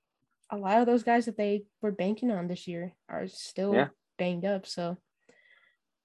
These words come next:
Speaker 1: and that's not to mention the position players that have been hurt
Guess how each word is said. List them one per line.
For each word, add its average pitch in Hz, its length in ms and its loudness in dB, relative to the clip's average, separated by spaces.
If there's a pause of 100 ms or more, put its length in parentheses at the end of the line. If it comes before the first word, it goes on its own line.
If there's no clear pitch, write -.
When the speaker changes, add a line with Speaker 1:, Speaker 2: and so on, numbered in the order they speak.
Speaker 1:
and 262 320 8
that's 240 180 6
not 240 140 8
to 233 80 6
mention 214 600 4
the 196 80 -2
position 208 380 -2
players 180 300 -4
that 180 120 -2
have 175 80 -4
been 185 180 0
hurt 196 280 -4